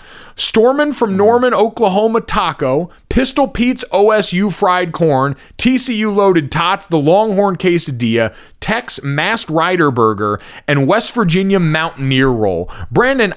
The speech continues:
Speaker 1: I saw the visual rendering of these, and I want to, once again, offer our services. I got to be a friend of the Big twelve
Speaker 2: There you
Speaker 1: for a
Speaker 2: go.
Speaker 1: long time. I used to go down every year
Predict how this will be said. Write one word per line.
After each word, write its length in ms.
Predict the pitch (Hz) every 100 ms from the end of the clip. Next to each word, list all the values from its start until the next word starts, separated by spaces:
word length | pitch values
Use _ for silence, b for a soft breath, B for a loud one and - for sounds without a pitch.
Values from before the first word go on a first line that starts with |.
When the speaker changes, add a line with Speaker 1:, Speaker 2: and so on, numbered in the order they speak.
| -
Speaker 1:
I 160 | 269 392
saw 480 | - - 175 202
the 160 | 196 165
visual 520 | 147 170 175 185 160
rendering 540 | 139 151 190 214 226 240
of 160 | 226
these, 540 | 240 262 302 302 - - b b b b b -
and 140 | 170 165 156
I 300 | 165 190 226
want 340 | 190 170 175
to, 100 | 202
once 440 | 208 110 143 165
again, 400 | 196 202 233 190 143
offer 380 | 165 160 165 175
our 160 | 156 143
services. 640 | - 143 117 104 - - B B -
I 120 | 175
got 160 | 214 214
to 60 |
be 120 | 208 226
a 60 |
friend 260 | 226 214 208
of 60 |
the 60 | 196
Big 200 | 190 175
twelve 280 | 196 185 180
Speaker 2:
There 40 |
you 20 |
Speaker 1:
for 100 | 180 170
a 20 |
Speaker 2:
go. 40 |
Speaker 1:
long 240 | 165 165 160
time. 320 | 160 160 156
I 40 |
used 220 | 143 151 151
to 60 |
go 160 | 165 165
down 260 | 160 156
every 240 | 156 151 151
year 320 | 147 147